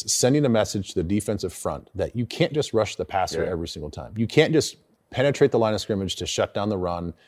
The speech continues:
Speaker 1: and then work your way to get to the pass rush if it's play action.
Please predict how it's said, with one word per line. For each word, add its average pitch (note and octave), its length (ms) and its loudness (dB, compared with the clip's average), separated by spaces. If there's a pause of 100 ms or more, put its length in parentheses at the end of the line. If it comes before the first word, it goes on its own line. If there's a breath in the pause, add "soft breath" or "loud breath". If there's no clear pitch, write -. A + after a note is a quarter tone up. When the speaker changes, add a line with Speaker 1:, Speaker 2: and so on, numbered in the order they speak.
(140 soft breath)
Speaker 1:
and G#2 100 0
then F#2 160 0
work F#2 220 0
your G#2 100 2
way F#2+ 100 4
to F2 100 -2
get E2 160 -2
to - 60 -10
the D#2+ 80 -6
pass - 360 -2
rush E2+ 160 -6
if D2+ 80 -10
it's - 80 -16
play F2 200 -6
action. D2+ 400 -6